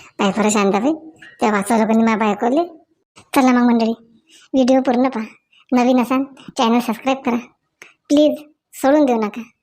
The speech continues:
शांताबाई तुमच्यासाठी घरी बसल्या नवीन नवीन व्हिडिओ आणते. चला मग. खूप कमेंट आल्या. आपण वाढदिवसाल्यांचे नावं घेऊ.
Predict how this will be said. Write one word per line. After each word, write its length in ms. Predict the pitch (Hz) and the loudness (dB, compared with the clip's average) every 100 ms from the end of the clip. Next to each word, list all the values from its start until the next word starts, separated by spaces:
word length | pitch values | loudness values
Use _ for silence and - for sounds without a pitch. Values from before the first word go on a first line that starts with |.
| _ _ _ - | _ _ _ -6
शांताबाई 340 | 254 233 247 254 | 0 2 2 0
तुमच्यासाठी 400 | 254 247 233 254 | 0 0 -2 0
घरी 180 | 233 | 0
बसल्या 280 | 233 226 254 - _ _ - | 0 -2 -4 -8 _ _ -4
नवीन 280 | 247 269 240 | 0 2 2
नवीन 200 | 233 320 | 2 2
व्हिडिओ 240 | 247 233 | 2 0
आणते. 280 | 220 220 - - _ _ _ _ _ - | -2 -6 -10 -14 _ _ _ _ _ -6
चला 200 | 262 226 | -2 0
मग. 120 | 220 220 _ _ _ - | -2 -6 _ _ _ -2
खूप 160 | 320 320 | 0 0
कमेंट 300 | 277 247 240 | 0 0 -2
आल्या. 160 | 226 247 - _ _ _ _ | -4 -6 -14 _ _ _ _
आपण 180 | 254 254 | -4 -2
वाढदिवसाल्यांचे 720 | 233 214 254 240 240 240 320 339 - _ _ _ - | 0 -2 -4 -4 -4 -4 -6 -8 -12 _ _ _ -4
नावं 300 | 226 226 220 | -2 0 -4
घेऊ. 160 | 226 | -8